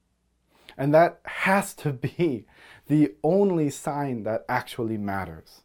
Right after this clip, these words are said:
is that you are improving day by day in all the ways that matter as a human being. You are becoming more patient, more understanding, more kind, more compassionate.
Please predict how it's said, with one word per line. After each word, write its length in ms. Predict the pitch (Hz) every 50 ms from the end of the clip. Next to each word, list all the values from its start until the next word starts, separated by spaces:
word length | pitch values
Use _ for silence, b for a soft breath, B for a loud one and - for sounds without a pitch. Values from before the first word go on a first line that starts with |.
| _ _ _ _ _ _ _ _ _ - 113
is 100 | 113 120
that 160 | 127 123 123
you 220 | 131 147 151 151
are 200 | 147 143 139 135
improving 840 | - 127 123 120 - - - - 156 147 131 120 117 110 101 101 - b b b b b b 123
day 260 | 117 131 139 156 160
by 280 | 156 147 139 135 131 127
day 360 | 123 127 123 113 104 98 - B B B B B
in 120 | 135 131
all 240 | - 135 139 160 180
the 100 | 180 175
ways 240 | 156 147 143 131 -
that 220 | 131 117 101 - 98
matter 420 | 101 95 90 82 78 - - - _ _ _ -
as 140 | 101 98 95
a 40 | 95
human 240 | - 107 101 98 87
being. 200 | 90 85 85 101
You 100 | 120 127
are 60 | 127
becoming 420 | 131 127 - - 139 139 131 127
more 120 | 123 123 120
patient, 560 | - - - 104 98 95 - - 98 95 - b b b b b b 117
more 200 | 120 123 117 127
understanding, 880 | 120 117 117 - - - _ - 113 110 107 104 98 95 - - 107 - b b b b b
more 220 | b 120 123 113 -
kind, 680 | - - - - 135 123 113 101 95 104 107 - - b b b b b b
more 180 | 120 127 127
compassionate. 1000 | 123 - 135 127 123 - - 147 139 123 - - - 113 104 - - _ _